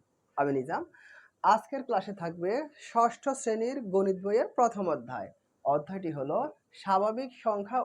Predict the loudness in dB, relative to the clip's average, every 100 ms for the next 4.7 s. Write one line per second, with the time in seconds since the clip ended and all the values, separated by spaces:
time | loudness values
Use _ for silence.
0 | 0 -2 -2 0 4 4 4 0 0 -4
1 | -8 -8 _ _ -20 _ 2 4 6 4
2 | 6 8 6 8 6 6 2 4 4 4
3 | 0 -2 0 0 0 -2 -4 0 4 6
4 | 4 -4 -6 -6 -8 -6